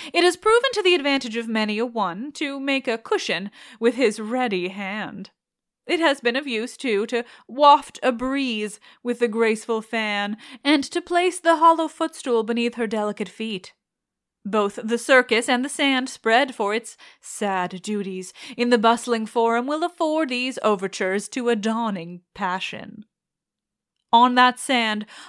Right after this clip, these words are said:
often has the son of Venus fought, and he who has come to be a spectator of wounds himself receives a wound. While he is talking and is touching her hand and is asking for the racing list, and having deposited the stake,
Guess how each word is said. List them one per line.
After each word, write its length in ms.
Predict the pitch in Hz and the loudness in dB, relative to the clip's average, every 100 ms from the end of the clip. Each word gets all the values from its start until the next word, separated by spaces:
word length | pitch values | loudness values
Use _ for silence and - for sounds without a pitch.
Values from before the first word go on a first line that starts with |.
| - | 2
often 380 | 208 220 247 233 | 4 4 2 0
has 220 | 254 220 | 0 -2
the 100 | 233 | -8
son 300 | - 254 247 | 0 0 2
of 140 | 254 | 0
Venus 340 | 247 254 262 - | -2 -2 -2 -2
fought, 460 | 247 254 262 - - - - 254 | 2 2 2 -6 -20 -20 -18 0
and 160 | 254 | 2
he 240 | 254 277 294 | 4 2 2
who 160 | 311 | 2
has 160 | 240 214 | 2 0
come 320 | - 233 233 | -2 -2 -2
to 100 | 254 | -4
be 120 | 214 | -4
a 80 | 202 | -4
spectator 640 | 196 214 214 - 214 208 208 | -4 -4 -4 -4 -6 -4 -6
of 140 | 202 | -6
wounds 500 | 214 214 214 202 202 | -6 -4 -6 -8 -8
himself 580 | 233 208 - 214 196 196 | -6 -6 -2 0 0 0
receives 640 | 226 220 - 226 202 196 190 | -4 -4 -4 -4 -4 -4 -4
a 80 | 190 | -4
wound. 580 | 190 196 180 170 170 - _ _ _ _ _ _ _ _ _ | -4 -8 -10 -14 -16 -20 _ _ _ _ _ _ _ _ _
While 280 | 208 208 208 | 0 2 2
he 160 | 254 | 0
is 140 | 269 302 | -4 -4
talking 540 | 330 247 233 180 190 | 2 4 4 -2 -6
and 140 | 214 202 | -6 -6
is 180 | 202 | -8
touching 380 | - 269 262 247 | -4 -2 -2 -6
her 200 | 247 240 | -2 -4
hand 600 | 233 247 208 214 285 285 | -2 -4 -2 -4 -6 -2
and 120 | 233 | -2
is 200 | 202 202 - | -2 -4 0
asking 500 | 233 240 - 202 196 | 2 2 -2 -10 -4
for 140 | 214 | -4
the 100 | 196 | -2
racing 400 | 190 294 453 294 | 0 0 0 -2
list, 500 | 233 208 233 - - - - - - | 0 0 -2 -4 -14 -18 -20 -20 -6
and 320 | 220 208 285 | -2 0 -2
having 360 | 311 240 233 247 | 2 2 2 -2
deposited 600 | 311 302 262 240 233 240 | -4 2 4 4 -2 -6
the 80 | 294 | -8
stake, 520 | - 247 190 202 - | -4 0 0 -2 -12